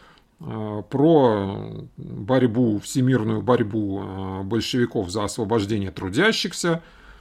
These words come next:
Но, э, в общем-то, с-, довольно быстро становится понятно, что это не работает. Потому что, э, почему?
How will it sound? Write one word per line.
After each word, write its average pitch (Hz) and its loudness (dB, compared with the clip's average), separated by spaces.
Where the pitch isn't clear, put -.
Но, 202 4
э, 127 2
в 127 0
общем-то, 165 0
с-, - -8
довольно 135 0
быстро 151 0
становится 151 0
понятно, 147 -2
что - -2
это 175 0
не 135 0
работает. 131 0
Потому 120 -2
что, 165 2
э, 110 -4
почему? 123 0